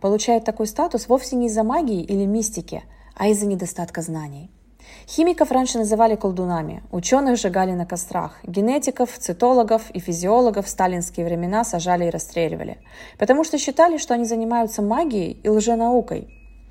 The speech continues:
Под мистическим опытом понимают опыт прямого личностного общения, слияния или постижения некой абсолютной реальности или абсолютной истины. Получается, что ученые перед тем, как подтвердить свои научные исследования,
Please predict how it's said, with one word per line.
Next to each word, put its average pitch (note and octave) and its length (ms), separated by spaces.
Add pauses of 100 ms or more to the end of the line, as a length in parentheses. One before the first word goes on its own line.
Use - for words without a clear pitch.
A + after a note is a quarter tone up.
(300)
Под G#3+ 120
мистическим D4 600
опытом D#4+ 340
понимают B3 500
опыт D4+ 240
прямого A3 320
личностного G#3+ 600
общения, F3+ 580
слияния G#3 640
или G3+ 220
постижения G#3 640
некой F#3 340
абсолютной F#3+ 480
реальности G3 640 (300)
или D4 200
абсолютной G3 640
истины. E3 400 (540)
Получается, A#3+ 500
что - 160
ученые C4 420
перед G#3 200
тем, A3 140
как A3 140
подтвердить G#3+ 440
свои G3+ 160
научные G3+ 420
исследования, G3+ 640